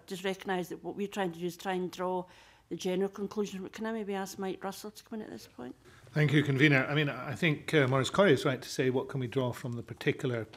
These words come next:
Speaker 2: to the general?" Uh, but I think Kenny Matheson has indicated how strong the feelings are about the particular in this case. And in fact, if we learn from this particular in Argyll and Bute and with the I J B,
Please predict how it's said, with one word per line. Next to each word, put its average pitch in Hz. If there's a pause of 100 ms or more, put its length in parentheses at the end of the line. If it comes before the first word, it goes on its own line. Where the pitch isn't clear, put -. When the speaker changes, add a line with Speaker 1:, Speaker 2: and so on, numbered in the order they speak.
Speaker 2:
to -
the 120
general?" 151 (380)
Uh, 143
but 139
I 135
think 151
Kenny 135
Matheson 139
has 123
indicated 131
how 131
strong 127
the 120
feelings 123
are 117
about 117
the 120
particular 180
in 113
this 113
case. 117 (380)
And 143
in 143
fact, 165
if 151
we 180
learn 156
from 135
this 156
particular 123 (100)
in 127
Argyll 123
and 120
Bute 151
and 127
with 117
the 127
I 117
J 123
B, 123